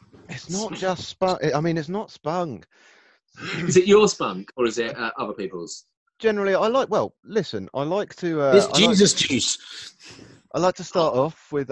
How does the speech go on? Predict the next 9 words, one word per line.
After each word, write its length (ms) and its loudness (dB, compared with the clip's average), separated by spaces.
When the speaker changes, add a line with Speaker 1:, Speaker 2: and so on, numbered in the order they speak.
Speaker 1:
a, 360 0
um, 480 0
a 80 -6
coconut 580 -2
and 360 -8
lychee, 760 -4
uh, 200 0
conditioner, 520 -10
which 420 -8